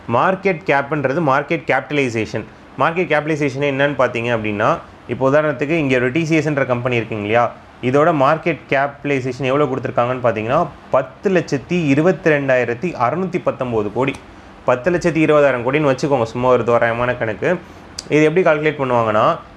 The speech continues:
இன்னைக்கு market price எவ்வளோ, ரெண்டாயிரத்தி எழுநூத்தி இருபத்தஞ்சுங்களா, ரெண்டாயிரத்தி எழுநூத்தி இருபத்தஞ்சு into நான் எத்தனை number of shares டி சி எஸ் கிட்ட இருக்கோ, அத்தனையும் multiply பண்ணுவாங்க. இது ரெண்டுத்தையும் multiply பண்ணா, number of shares into market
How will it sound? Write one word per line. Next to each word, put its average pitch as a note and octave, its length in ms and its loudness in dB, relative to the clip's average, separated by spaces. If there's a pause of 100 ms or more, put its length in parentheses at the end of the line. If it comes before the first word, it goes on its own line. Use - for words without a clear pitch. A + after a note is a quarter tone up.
இன்னைக்கு D#3 360 0
market D3+ 340 2
price C3 220 -2
எவ்வளோ, A#2 220 2
ரெண்டாயிரத்தி C#3 480 0
எழுநூத்தி C#3 380 0
இருபத்தஞ்சுங்களா, A#2 680 0 (440)
ரெண்டாயிரத்தி F3 520 0
எழுநூத்தி E3 360 2
இருபத்தஞ்சு D3+ 640 0 (100)
into C#3+ 440 0 (600)
நான் C3+ 140 2
எத்தனை G3+ 360 2
number E3 280 2
of E3+ 120 2 (100)
shares D3 180 2 (120)
டி D3+ 120 -2
சி D3 100 -2
எஸ் C#3 120 -2
கிட்ட A#2 180 0
இருக்கோ, C3+ 560 2 (380)
அத்தனையும் D3 640 -2
multiply C3 360 0
பண்ணுவாங்க. A#2 520 -2 (260)
இது B2 160 2
ரெண்டுத்தையும் E3 420 0
multiply E3 440 0
பண்ணா, C3 320 0
number C3+ 320 2
of D#3+ 220 2
shares D#3+ 200 2 (220)
into C3+ 400 2 (360)
market D3 360 0